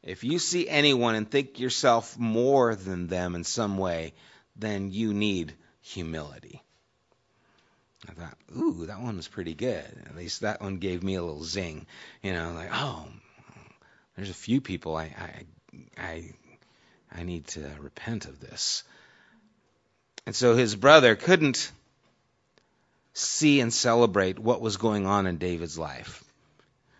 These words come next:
And many times that's a problem with us, that pride of actually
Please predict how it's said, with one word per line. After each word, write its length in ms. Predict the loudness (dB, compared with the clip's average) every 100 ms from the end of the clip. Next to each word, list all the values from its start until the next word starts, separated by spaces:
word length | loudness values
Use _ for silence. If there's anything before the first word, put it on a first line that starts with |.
| _ _ _
And 180 | -4 0
many 180 | 0
times 400 | -2 0 0 0
that's 680 | 0 0 0 -2 -6 -8 -12 _ _ _ _ _ _ -18
a 60 |
problem 680 | -16 0 2 4 0 -12 -14 _ -12
with 200 | -6 -4
us, 540 | -2 -4 -4 -4 -4 -6
that 280 | -6 -6 -6
pride 500 | -6 0 2 2 -2
of 300 | -4 -6 -10 -20 -20 -20 -20 _ _ _ _ _ _ _ -20 _
actually 600 | -6 -4 -6 -6 -6 -8